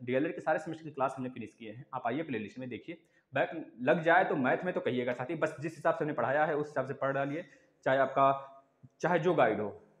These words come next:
चाहे आपका राजद series हो, चाहे पवन series हो, चाहे आपका मैथ हो, math का बुक, सब हमने finish किया है।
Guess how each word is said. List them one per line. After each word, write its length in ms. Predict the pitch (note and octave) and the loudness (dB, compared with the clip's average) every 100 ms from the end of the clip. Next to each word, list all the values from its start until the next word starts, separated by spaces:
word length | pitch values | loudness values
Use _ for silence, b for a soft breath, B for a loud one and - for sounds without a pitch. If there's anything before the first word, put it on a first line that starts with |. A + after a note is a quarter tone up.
| _ | _
चाहे 140 | C#3+ | 2
आपका 200 | C#3 C3 | 4 4
राजद 200 | A#2 A2 | 2 2
series 300 | D#3 E3+ D#3+ | 2 0 0
हो, 100 | E3+ | 0
चाहे 180 | E3 C3 | 2 0
पवन 200 | - C3 | 2 0
series 240 | D3+ D#3 D#3+ | 0 -2 0
हो, 100 | D#3+ | 2
चाहे 180 | C#3 | 6
आपका 180 | A#2+ C3 | 6 4
मैथ 180 | A#2+ B2 B2 | 0 -2 -4
हो, 140 | G2+ - _ _ _ | -10 -10 _ _ _
math 100 | A#2+ | -10
का 140 | - | -8
बुक, 220 | A2+ A2+ - _ _ | -10 -10 -14 _ _
सब 60 | |
हमने 180 | B2+ A#2+ | 0 0
finish 260 | G#2 A2 G2+ | -6 -10 -12
किया 160 | - | -16
है। 80 | - | -18